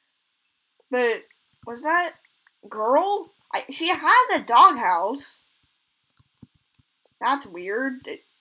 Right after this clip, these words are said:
oh my goodness. Oh, there's that angry Enderman. Hello. There's,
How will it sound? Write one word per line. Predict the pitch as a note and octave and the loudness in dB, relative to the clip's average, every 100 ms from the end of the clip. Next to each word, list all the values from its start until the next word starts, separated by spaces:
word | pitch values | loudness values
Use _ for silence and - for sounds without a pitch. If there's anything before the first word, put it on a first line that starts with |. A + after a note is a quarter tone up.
| _ _ _ - | _ _ _ -20
oh | G#3 | -18
my | G3+ F#3 | -16 -18
goodness. | E3 C3 D2 _ _ _ _ _ _ _ _ _ _ - | -18 -18 -20 _ _ _ _ _ _ _ _ _ _ 4
Oh, | F4 B3+ F#3+ | 6 6 4
there's | B3 C4+ | 0 2
that | C4 A#3 | 2 0
angry | A#3 A3 | -4 -4
Enderman. | A3+ A3 F3+ G#3+ | -4 -6 -8 -6
Hello. | G#3+ G#3+ G#3 G#3+ - _ _ - - _ _ - _ _ | -2 2 0 -2 -12 _ _ -20 -20 _ _ -20 _ _
There's, | G#3+ G3 | -18 -18